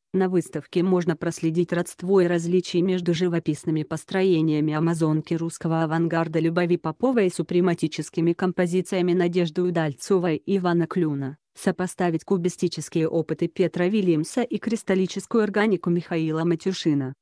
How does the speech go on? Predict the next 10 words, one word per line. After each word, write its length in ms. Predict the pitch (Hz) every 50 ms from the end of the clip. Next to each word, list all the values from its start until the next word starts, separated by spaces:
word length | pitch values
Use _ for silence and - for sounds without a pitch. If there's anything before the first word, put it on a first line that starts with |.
| _ _
сравнить 520 | - - 175 175 170 185 185 185 175 -
колористические 1000 | - 180 170 170 175 170 160 156 - - - 156 - - 170 - - - 175 165
конструкции 760 | 160 - 208 220 - - - 214 196 165 - - - - 151
Владимира 600 | 143 156 170 175 175 170 180 175 165 156 147 147
Стенберга 720 | - - - 202 190 190 180 202 202 202 208 220 254 285
и 160 | - - 196
архитектурные 920 | 185 175 170 - - - 185 - - 170 - - 208 190 170 170 170 165 165
разработки 640 | 165 165 165 185 185 185 180 170 156 - - - 175
Густава 520 | 165 180 170 - - 165 151 135 139 139
Клуциса. 800 | - - 175 165 151 151 - - - 156 151 - - - - 165